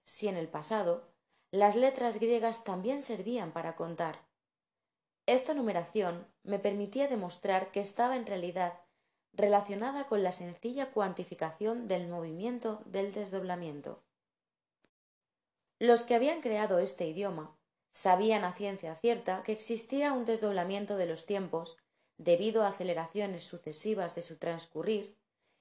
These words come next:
y que para vivir había que utilizar un pasado, un presente y un futuro al mismo tiempo.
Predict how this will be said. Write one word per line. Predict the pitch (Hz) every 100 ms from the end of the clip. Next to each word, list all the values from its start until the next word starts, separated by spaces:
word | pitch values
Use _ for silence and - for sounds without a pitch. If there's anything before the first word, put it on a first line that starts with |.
| _
y | 202
que | 196
para | 196 185
vivir | 185 196 254 302 - _ _ _ -
había | 220 262 277
que | 226
utilizar | 220 180 - 165 - -
un | 220 214
pasado, | 190 180 170 151 143 - _
un | 226 226
presente | 190 180 185 175 156 151 - -
y | 240
un | 262
futuro | - 165 208 226 226 - _ _ _ _
al | 180 170
mismo | 175 175 156 156
tiempo. | 151 147 143 143